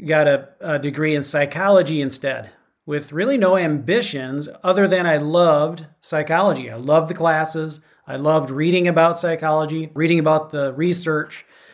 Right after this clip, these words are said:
and how people think. And so that's why I went with a psychology major, not really thinking of, "Hey, what am I gonna do someday?" And, uh, little would I know that later in life,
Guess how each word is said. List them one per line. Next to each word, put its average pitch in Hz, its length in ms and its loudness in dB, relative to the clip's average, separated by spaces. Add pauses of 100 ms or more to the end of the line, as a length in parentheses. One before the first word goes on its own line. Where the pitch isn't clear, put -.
(340)
and 147 140 -8
how 156 140 6
people 156 320 -2
think. 147 580 -6 (440)
And 143 320 -4
so 151 120 -6
that's 180 260 2
why 185 180 6
I 180 40 6
went 185 200 2
with 175 120 0
a 175 80 4
psychology 170 580 2
major, 156 460 2
not 190 200 0
really 190 180 2
thinking 196 360 0
of, 147 80 -2
"Hey, 220 200 -2
what 220 140 -2
am 226 80 -2
I 240 80 -2
gonna 240 160 -2
do 247 160 -4
someday?" 143 640 -4 (200)
And, 135 320 -8
uh, 131 180 -4
little 175 320 4
would 175 160 6
I 165 140 8
know 160 300 6
that 151 220 4
later 160 300 4
in 160 100 2
life, 185 400 -2